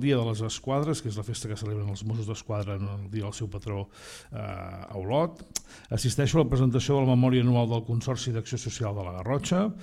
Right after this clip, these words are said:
Em reuneixo amb la nova Junta de la Carnavalesca d'Olot i Castellfollit de la Roca. Participem en una reunió amb el Departament de Justícia on ens presenta el nou sistema de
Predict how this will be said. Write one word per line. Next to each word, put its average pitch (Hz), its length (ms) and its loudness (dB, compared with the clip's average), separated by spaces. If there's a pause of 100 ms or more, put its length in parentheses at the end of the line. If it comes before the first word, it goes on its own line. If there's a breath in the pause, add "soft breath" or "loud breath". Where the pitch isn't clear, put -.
(460 loud breath)
Em 120 160 4
reuneixo 123 680 4
amb 143 100 4
la 123 140 4
nova 131 100 2
Junta 127 400 4
de 120 80 2
la 117 80 -2
Carnavalesca 110 640 -2
d'Olot 107 320 -2
i 107 140 -6
Castellfollit 104 420 -4
de 95 80 -10
la 95 80 -8
Roca. 127 400 0 (540 loud breath)
Participem 120 500 2
en 151 140 6
una 135 100 2
reunió 123 240 6
amb 123 80 6
el 123 80 4
Departament 113 400 2
de 107 80 -2
Justícia 110 640 -4 (640)
on 127 140 6
ens 127 160 6
presenta 127 340 4
el 117 80 4
nou 123 160 4
sistema 120 320 2
de 113 80 2